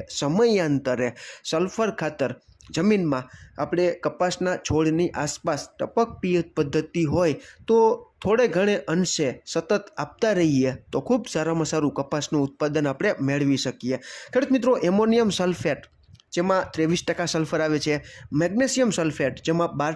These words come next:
ટકા સલ્ફર આવે છે, અને પોટેશિયમ સલ્ફેટ, જેને આપણે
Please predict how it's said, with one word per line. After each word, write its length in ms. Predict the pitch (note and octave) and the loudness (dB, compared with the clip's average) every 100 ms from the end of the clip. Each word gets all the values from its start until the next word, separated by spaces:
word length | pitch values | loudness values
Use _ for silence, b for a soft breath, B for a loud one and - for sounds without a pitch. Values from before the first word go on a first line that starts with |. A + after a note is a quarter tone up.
| D#3+ | -4
ટકા 220 | D#3+ D#3+ | -2 -2
સલ્ફર 300 | D#3+ D3 D#3+ | -2 -2 -2
આવે 180 | D3 C#3+ | 0 0
છે, 200 | C#3 C#3 C#3 | 0 -2 0
અને 160 | E3+ - | -2 -2
પોટેશિયમ 580 | D3 D3 E3 - E3+ E3+ - | -4 -2 -4 0 -2 -2 -6
સલ્ફેટ, 480 | C#3+ C#3+ - B2 - B B B | -2 -2 -2 -6 -6 B B B
જેને 180 | F3 F#3 E3 | -2 0 -2
આપણે 240 | D3 | -2